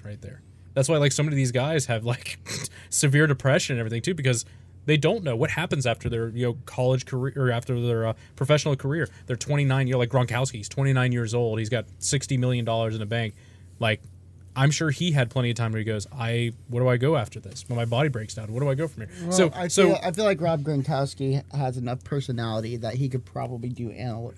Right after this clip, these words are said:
Speaker 2: analyst
Speaker 1: Mm-hmm.
Speaker 2: work, but, you know, that's not the case for everyone.
Speaker 1: Right.
Speaker 2: I mean, think of, um, oh God, I'm trying to think. <sighs> What's his name? He played for the Steelers. He was a,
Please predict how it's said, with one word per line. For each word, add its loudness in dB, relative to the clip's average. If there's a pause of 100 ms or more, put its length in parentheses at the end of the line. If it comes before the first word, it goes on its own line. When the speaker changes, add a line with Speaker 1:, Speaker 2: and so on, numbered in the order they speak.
(180)
Speaker 2:
analyst -4 (280)
Speaker 1:
Mm-hmm. 2
Speaker 2:
work, 2 (100)
but, 0 (480)
you -2
know, 2
that's 2
not 2
the -8
case -2
for -4
everyone. -4 (160)
Speaker 1:
Right. 2
Speaker 2:
I 0
mean, 2
think 0
of, 2
um, 2 (140)
oh 0
God, -2
I'm -4
trying -2
to -6
think. -6
<sighs> -20 (920)
What's -20
his -20
name? -16
He -12
played -8
for -10
the -10
Steelers. -6
He -4
was -4
a, -4